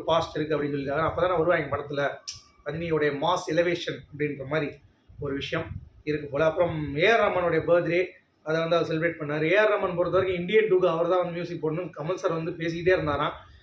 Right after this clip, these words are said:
But சங்கர் சார் வந்து டெ-, வெரைட்டி வேணும்னு சொல்லிட்டு அவர் அனிருத்துக்கு போனாரு போல. But அப்படின்னாலும் தக் லைஃப் கூட நம்ம ஏ ஆர் ரஹ்மான் சார் தான் காப்பாத்த முடியலல்ல. அதனால மியூசிக் டைரக்டர் மட்டும் கிடையாது,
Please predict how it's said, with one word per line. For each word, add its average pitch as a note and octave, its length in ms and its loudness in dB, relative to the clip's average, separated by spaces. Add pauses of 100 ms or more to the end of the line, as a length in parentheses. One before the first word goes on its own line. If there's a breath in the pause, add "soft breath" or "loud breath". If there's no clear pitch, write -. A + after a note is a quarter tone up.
(140)
But D3+ 160 -6
சங்கர் E3+ 260 -2
சார் G3+ 160 2
வந்து G3+ 120 -2
டெ-, E3 340 0
வெரைட்டி F#3+ 380 0
வேணும்னு F3 220 -2
சொல்லிட்டு D#3+ 300 2
அவர் D#3 220 0
அனிருத்துக்கு D3+ 460 -2
போனாரு D3 280 -2
போல. C#3+ 140 -2 (560 loud breath)
But F3 180 0
அப்படின்னாலும் B3+ 600 6 (380)
தக் F3 280 2
லைஃப் A#3+ 200 4
கூட A3 180 6 (600 soft breath)
நம்ம E3 180 -6
ஏ F3 80 4
ஆர் F#3+ 180 4
ரஹ்மான் D#3+ 300 0
சார் D3 200 -2
தான் D#3 140 -2 (300)
காப்பாத்த E3+ 340 2
முடியலல்ல. C#3+ 460 -2
அதனால D3+ 220 -4
மியூசிக் A3+ 300 2
டைரக்டர் A3 320 2
மட்டும் C4 320 0
கிடையாது, G3 320 4